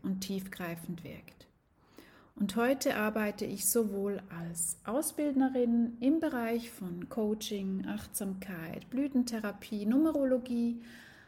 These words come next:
aber eben auch als Coach und begleite meine Klientinnen und Klienten in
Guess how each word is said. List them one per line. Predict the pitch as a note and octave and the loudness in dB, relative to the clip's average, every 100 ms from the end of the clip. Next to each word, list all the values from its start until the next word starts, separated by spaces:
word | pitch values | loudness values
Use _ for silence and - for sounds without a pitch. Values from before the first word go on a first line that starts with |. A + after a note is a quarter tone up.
| - - | -20 -6
aber | G#3+ A#3 B3 | 0 2 2
eben | A#3+ A#3+ | 6 4
auch | A#3 A3+ A#3 - | 4 0 -2 -4
als | A3+ A3 | 0 0
Coach | - G#3 G3 F#3+ G3+ | 0 -2 -2 -4 -8
und | F#3+ | -6
begleite | G#3 G#3 E3+ F3+ F#3+ G#3+ G#3 G#3 - - - - - | -4 -4 -4 -4 -4 -4 -4 -6 -10 -18 -20 -10 -4
meine | G3+ F#3+ G3+ G3+ G3+ G3 | -2 -2 -2 -2 -6 -6
Klientinnen | - G3+ G#3 G#3+ G#3 G3 | -2 0 2 2 0 0
und | F#3+ | -2
Klienten | F#3+ F#3+ F3+ F3 - F#3 - - | -2 -4 -4 -8 -6 -6 -6 -6
in | F#3+ F#3 F3+ | -2 -2 -4